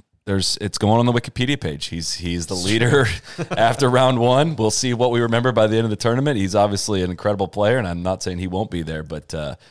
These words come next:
Speaker 1: um, I, I, w-, out of the two people I watched today between Cam Smith and Sung Jae, Cam looks like the hunter.
Speaker 2: Yeah.
Speaker 1: I would not wanna be in Cam's way.
Speaker 2: No, Cam feels like he's,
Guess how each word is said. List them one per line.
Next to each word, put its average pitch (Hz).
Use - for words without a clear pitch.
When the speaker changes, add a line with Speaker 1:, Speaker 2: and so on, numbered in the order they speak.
Speaker 1:
um, 76
I, 120
I, 123
w-, 120
out 131
of 120
the 117
two 127
people 123
I 110
watched 107
today 90
between 87
Cam 101
Smith 95
and 87
Sung 90
Jae, 80
Cam 107
looks 95
like 87
the 90
hunter. -
Speaker 2:
Yeah. -
Speaker 1:
I 104
would 101
not 110
wanna 107
be 95
in 87
Cam's 82
way. 73
Speaker 2:
No, 92
Cam 127
feels 123
like 110
he's, 98